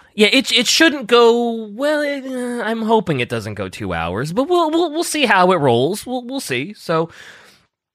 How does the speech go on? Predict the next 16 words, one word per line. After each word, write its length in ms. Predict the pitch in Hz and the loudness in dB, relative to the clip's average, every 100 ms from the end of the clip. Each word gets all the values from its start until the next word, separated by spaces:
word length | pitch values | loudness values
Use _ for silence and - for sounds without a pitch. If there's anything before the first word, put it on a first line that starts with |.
| _ - - | _ -10 0
I 140 | 190 | 2
won't, 280 | 202 220 160 | 4 2 2
I 60 | |
won't 240 | 180 214 165 | 2 2 2
waste 240 | 180 170 | 2 2
your 60 | 180 | -2
time. 260 | 165 147 | -2 -2
Let's, 260 | 147 165 - | -2 -4 -2
let's, 320 | 160 151 - | -4 -2 -4
<laughs> 120 | 160 | -2
let's 220 | - 233 - | 0 0 0
dive 320 | 214 185 180 | 2 2 2
right 280 | 156 160 151 | 2 2 0
into 220 | 143 131 | -2 -4
this 300 | 117 117 - | -4 -6 -8
one, 260 | 107 85 | -10 -12